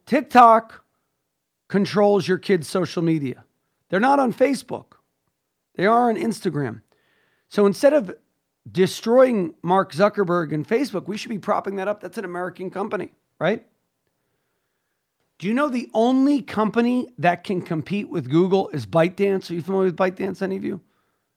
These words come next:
Nobody knows ByteDance. ByteDance is the only companies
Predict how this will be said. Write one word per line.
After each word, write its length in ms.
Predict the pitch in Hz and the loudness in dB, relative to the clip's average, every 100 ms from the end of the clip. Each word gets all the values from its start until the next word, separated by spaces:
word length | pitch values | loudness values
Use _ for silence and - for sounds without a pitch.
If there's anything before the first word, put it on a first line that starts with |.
| _ | _
Nobody 220 | 170 190 | -2 0
knows 260 | 202 208 139 | 2 2 0
ByteDance. 640 | 151 139 - 143 - _ _ _ _ _ _ _ _ _ _ _ _ _ - | -8 -8 -10 -14 -18 _ _ _ _ _ _ _ _ _ _ _ _ _ -18
ByteDance 920 | 127 135 196 247 - 214 180 165 - - | -12 4 4 4 2 2 2 0 -6 -10
is 260 | 202 202 139 | -4 -4 -2
the 200 | 196 - | -6 -2
only 500 | 190 196 202 220 233 | 2 4 4 2 -2
companies 720 | - - 202 190 180 180 - | -4 -2 -2 0 0 0 -4